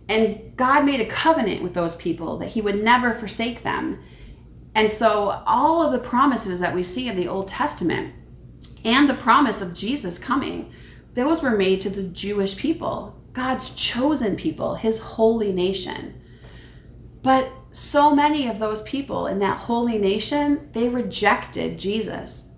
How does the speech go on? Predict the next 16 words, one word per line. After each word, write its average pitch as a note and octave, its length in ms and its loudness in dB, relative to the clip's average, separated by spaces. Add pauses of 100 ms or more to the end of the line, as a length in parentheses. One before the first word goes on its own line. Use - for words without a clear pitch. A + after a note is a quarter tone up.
(140)
They, G3+ 560 2 (400)
they F3+ 100 0
heard F#3+ 320 2
about B3 240 4
him. C#4+ 240 4
They F#3 180 0
heard G#3+ 400 0
the A#3+ 380 -2
claims B3 540 -2
that - 120 -8
he A3+ 140 -2
was A3+ 160 2
the G3+ 80 -2
Son G#3+ 260 2
of G3 160 -2
God. F#3 380 4